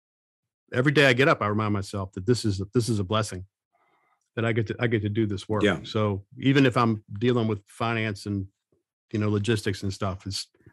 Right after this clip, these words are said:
Speaker 1: it's still getting bullets to the front line. So make, let's make sure we make that, make that happen. But I, I think, um, I think it's important to play the long game,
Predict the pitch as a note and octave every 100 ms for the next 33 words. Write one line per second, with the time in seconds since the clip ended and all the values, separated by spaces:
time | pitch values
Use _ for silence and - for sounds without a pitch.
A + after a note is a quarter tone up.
0 | - A2+ - C3+ B2 A#2 A2+ B2 A2 -
1 | A#2+ G#2 G2+ G#2 A2 G2 F#2 - G2 F#2
2 | _ _ _ _ _ _ _ _ - A2+
3 | A2 B2 A2 - A2+ A2 A2+ G2+ - -
4 | A2 G#2 G#2+ A2+ G#2+ F#2+ F#2+ _ _ _
5 | _ _ - C#3+ D3 - C3 F3 F3+ F3
6 | D3 C#3 B2 A2+ - _ _ _ _ -
7 | A2 D3+ C#3+ C#3 D3 B2+ A#2 C3 A#2 A#2
8 | A2+ A2+ A2 B2